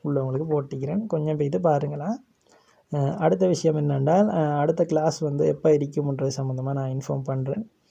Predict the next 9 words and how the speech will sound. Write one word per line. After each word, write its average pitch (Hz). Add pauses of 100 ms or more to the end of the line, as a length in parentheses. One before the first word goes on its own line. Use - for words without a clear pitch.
(280)
அ, 131
யாராவது 165
இந்த 175
வீடியோவை 175
நான் 156
YouTube-ல 170
போடுவேன். 135
அப்ப 131
யாராவது 131